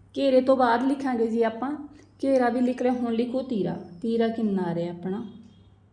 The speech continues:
ਠੀਕ ਹੈ। ਤੇ ਉਸ ਤੋਂ ਬਾਅਦ ਆਪਣੀ ਆ ਜਾਂਦੀ ਲੋਅਰ ਬ੍ਰੈਸਟ। ਲੋਅਰ ਬ੍ਰੈਸਟ ਕੀ ਲਿਖਣਾ ਇੱਥੇ ਤੁਸੀਂ, ਲੋਅਰ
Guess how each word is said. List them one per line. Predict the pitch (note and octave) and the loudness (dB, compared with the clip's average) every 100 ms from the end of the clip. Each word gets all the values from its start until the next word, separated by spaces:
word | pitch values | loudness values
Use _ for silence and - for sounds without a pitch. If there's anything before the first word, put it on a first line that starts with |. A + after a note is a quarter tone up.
| _ _ _ - | _ _ _ -12
ਠੀਕ | A3+ - | -10 -6
ਹੈ। | B3 B3+ - - - - | -6 -6 -14 -20 -20 -2
ਤੇ | B3 | 4
ਉਸ | B3 | 4
ਤੋਂ | B3 | 6
ਬਾਅਦ | C#4 C4+ | 6 6
ਆਪਣੀ | C#4+ C#4 B3+ | 4 0 -2
ਆ | C4 | 0
ਜਾਂਦੀ | B3+ C4 | 0 2
ਲੋਅਰ | A#3 G#3+ | 2 2
ਬ੍ਰੈਸਟ। | A3+ G3+ F3 - F3+ E3+ - - - _ A3 | 0 -2 -2 -6 -10 -10 -14 -20 -20 _ 0
ਲੋਅਰ | A3+ A#3 | 2 2
ਬ੍ਰੈਸਟ | B3+ B3+ - | 2 -2 -4
ਕੀ | C4 | -6
ਲਿਖਣਾ | B3 B3 | -4 -4
ਇੱਥੇ | A3+ A3+ | -2 -4
ਤੁਸੀਂ, | A3 B3+ D4 C#4+ - - _ - | -4 -6 -6 -8 -14 -20 _ -8
ਲੋਅਰ | A3 G#3 G#3 A#3 | 0 2 2 0